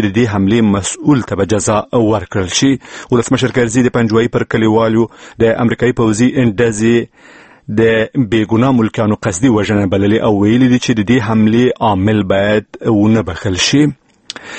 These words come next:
دغه راز د سپینې ماڼۍ ویندوی جیکارني پرون د دې په ترڅ کې چې د کندهار ولایت په پنجوایي ولسوالۍ کې د یوه امریکایي پوځي له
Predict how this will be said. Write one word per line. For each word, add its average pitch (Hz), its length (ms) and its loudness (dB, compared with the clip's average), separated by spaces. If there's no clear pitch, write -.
دغه 131 160 2
راز 139 140 0
د 131 80 -8
سپینې 135 240 2
ماڼۍ 127 240 2
ویندوی 123 340 2
جیکارني 120 500 0
پرون 120 220 2
د 110 140 0
دې 127 260 2
په - 100 -2
ترڅ 127 220 0
کې 117 120 -2
چې 120 120 0
د 104 200 0
کندهار 110 360 0
ولایت 110 240 0
په - 100 -6
پنجوایي 104 320 2
ولسوالۍ 117 480 2
کې 110 100 -2
د 110 80 2
یوه 104 140 2
امریکایي 110 360 -2
پوځي 117 280 2
له 110 80 2